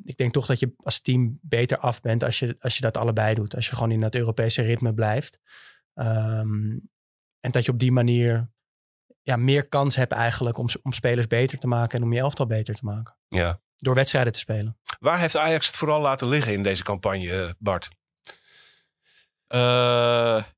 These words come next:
Speaker 3: niet tegen Brighton, denk ik. Die waren gewoon twee keer echt beter. Eh, maar als je kijkt naar de eerste wedstrijd tegen Marseille, eh, de tweede wedstrijd tegen, eh, Athene, die hadden ze eigenlijk allebei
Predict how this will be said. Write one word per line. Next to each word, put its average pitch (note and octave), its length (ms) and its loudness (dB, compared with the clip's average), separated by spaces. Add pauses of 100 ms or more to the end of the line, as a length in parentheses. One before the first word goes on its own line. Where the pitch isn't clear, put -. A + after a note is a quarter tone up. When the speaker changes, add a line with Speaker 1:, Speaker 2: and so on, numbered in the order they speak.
Speaker 3:
niet A2 280 0
tegen G2+ 300 0
Brighton, G2 340 2
denk G#2+ 180 0
ik. A#2 120 -4
Die F#2+ 140 0
waren F2+ 280 0
gewoon F2 300 -2
twee F2 220 0
keer D#2 120 -2
echt F2+ 140 -4
beter. G2 600 0
Eh, F2 100 0
maar F2+ 320 2
als E2+ 100 0
je - 60 -2
kijkt G2+ 220 0
naar G2+ 80 2
de G2 80 0
eerste G#2+ 280 2
wedstrijd A2+ 260 0
tegen A2 240 2
Marseille, G#2+ 580 2 (100)
eh, G2 100 0
de F#2 360 2
tweede G#2 260 0
wedstrijd G2+ 280 0
tegen, F#2+ 480 0
eh, - 100 -2
Athene, A2 640 2
die G2+ 100 2
hadden F#2 180 2
ze G2+ 60 2
eigenlijk G2 320 0
allebei F#2+ 420 2